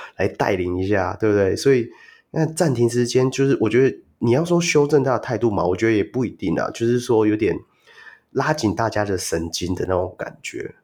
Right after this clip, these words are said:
说不定这是一招非常好的一支，一个棋子啊。呃，相对他是本土教练，他应该也比较熟悉本土球员的一些技巧。所以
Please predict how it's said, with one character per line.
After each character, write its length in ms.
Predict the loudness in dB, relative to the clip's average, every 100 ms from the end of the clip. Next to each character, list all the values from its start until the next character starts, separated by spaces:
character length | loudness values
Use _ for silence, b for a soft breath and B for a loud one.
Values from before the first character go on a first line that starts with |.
| _ _
说 180 | -2 0
不 60 | 4
定 200 | 2 2
这 160 | 0 0
是 160 | 0
一 120 | 0
招 300 | -2 -4 -4
非 260 | -4 -2 -2
常 160 | 0 -6
好 180 | -6
的 140 | -4 -4
一 120 | -6
支， 200 | -10 -18 -20 _
一 100 | -6
个 120 | -4
棋 280 | -2 -4 -6
子 280 | -10 -14 -14
啊。 100 | -16 b b b b b b
呃， 260 | -2 0 0
相 240 | 0 0
对 200 | 2 2
他 160 | 2 -4
是 180 | -2 -2
本 240 | 0 0
土 160 | 0 0
教 220 | 0 2
练， 160 | 0 0
他 160 | 0
应 100 | 0
该 140 | 0 0
也 80 | -2 -8 _ _ _
比 40 |
较 120 | -2
熟 220 | -2 -4 -4
悉 180 | -4
本 240 | -4 -2 -2
土 160 | -4
球 220 | -6 -2 0
员 180 | 0
的 140 | 0 -2
一 60 |
些 280 | -2 0 -2
技 240 | -2 -6 -6
巧。 220 | -8 -10 -14 B B B B _
所 220 | -4 -2
以 520 | 0 -2 -2 -6 -8